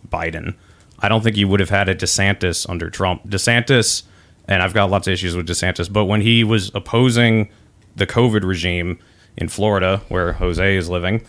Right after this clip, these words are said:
um, I think a lot of that was because there was political will to have a dissenter to the, you know, the official narrative that Joe Biden was putting out.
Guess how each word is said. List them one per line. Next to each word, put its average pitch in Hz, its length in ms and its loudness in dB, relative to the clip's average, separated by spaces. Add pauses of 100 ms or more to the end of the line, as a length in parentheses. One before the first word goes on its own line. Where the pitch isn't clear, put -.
(400)
um, 95 340 2
I 101 120 0
think 113 140 2
a 107 60 4
lot 101 240 6
of 117 80 4
that 107 380 2
was 95 340 0
because 101 300 0
there 104 100 2
was 98 120 0
political 107 540 2
will 104 220 2
to 98 120 -2
have 95 180 0
a 95 60 0
dissenter 101 800 0 (140)
to 95 240 -2
the, 92 480 0
you 101 140 -6
know, 90 180 -2
the 90 140 -4
official 98 460 -2
narrative 98 400 2
that 87 160 -2
Joe 90 180 -2
Biden 90 300 0
was 85 120 -4
putting 90 280 -4
out. 92 240 0